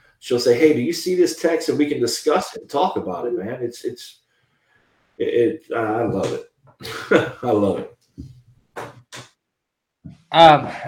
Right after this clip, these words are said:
Speaker 2: Dan, listen, we are out of time. Um, uh, this is from Benji, though. Hey, Benji says, "Follow up until they buy or they ask you to stop." And, and that's one thing about the follow-ups.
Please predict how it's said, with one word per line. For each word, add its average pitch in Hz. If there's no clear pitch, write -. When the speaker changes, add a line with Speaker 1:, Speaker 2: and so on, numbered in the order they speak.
Speaker 2:
Dan, 170
listen, 165
we 202
are 165
out 147
of 123
time. 117
Um, 98
uh, 95
this 147
is 117
from 101
Benji, 110
though. 98
Hey, 113
Benji 120
says, 107
"Follow 135
up 139
until 113
they 123
buy 156
or 104
they 101
ask 120
you 127
to 127
stop." -
And, 147
and 147
that's 165
one 156
thing 135
about 120
the 117
follow-ups. 113